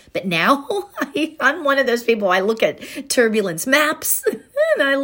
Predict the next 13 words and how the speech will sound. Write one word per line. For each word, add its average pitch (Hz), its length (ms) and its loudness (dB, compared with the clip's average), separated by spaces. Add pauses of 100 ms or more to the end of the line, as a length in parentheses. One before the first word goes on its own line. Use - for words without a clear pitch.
you 311 200 -2
know, 226 240 -2
it's 226 260 -6
a - 80 -8
thing, 196 640 -6 (460)
<laughs> 311 460 -14
right? 220 360 -2 (1160)
Okay, - 300 -2
so, 180 400 2
however, 170 680 0 (300)
fear 320 500 2
in 226 300 -2
finding 196 720 -2